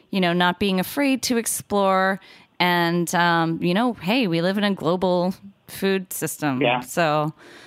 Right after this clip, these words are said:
Speaker 1: um, you write that, you know, it's not uncommon to see vanilla and cardamom in
Speaker 2: Mm-hmm.
Speaker 1: desserts these days, side by side, or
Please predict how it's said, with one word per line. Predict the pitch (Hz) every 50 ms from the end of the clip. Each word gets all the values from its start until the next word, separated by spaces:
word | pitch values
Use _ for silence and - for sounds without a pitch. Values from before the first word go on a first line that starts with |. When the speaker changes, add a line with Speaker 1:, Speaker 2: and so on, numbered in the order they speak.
| - - _ -
Speaker 1:
um, | - 175 170 160 160 160 156
you | - 185 175
write | 175 170 170 165
that, | - 180 165 160 156 160
you | 180
know, | 160 156 147 147 - 160 147 156 165 156 - _ -
it's | - 175 - -
not | 185 185 -
uncommon | - 180 185 - - 185 180 175 175 170
to | 180
see | 170 - 202 190
vanilla | 160 185 180 175 165 170 180 180
and | 175 170 165
cardamom | - - 180 165 170 180 180 170 160 156 156 165 185 190 185 - _ - - - _ _ _ _ -
in | 190 196 190 185
Speaker 2:
Mm-hmm. | 185 185
Speaker 1:
desserts | 160 185 185 175 180 185 190 - - - -
these | - 202 196 196 -
days, | - 196 185 185 202 247 269
side | - - 202 170 170 165
by | 175 170
side, | 175 - - 180 190 220 269 320 370 -
or | 185 156 151 165 160